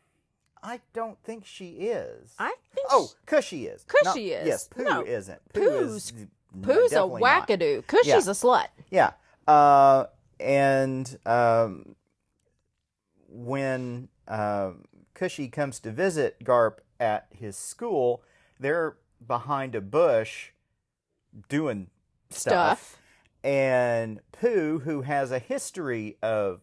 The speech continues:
Speaker 1: spying on, uh, Garp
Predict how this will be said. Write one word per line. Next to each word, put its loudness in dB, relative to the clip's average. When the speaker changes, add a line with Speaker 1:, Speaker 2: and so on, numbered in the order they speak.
Speaker 1:
spying -2
on, -6
uh, -6
Garp -2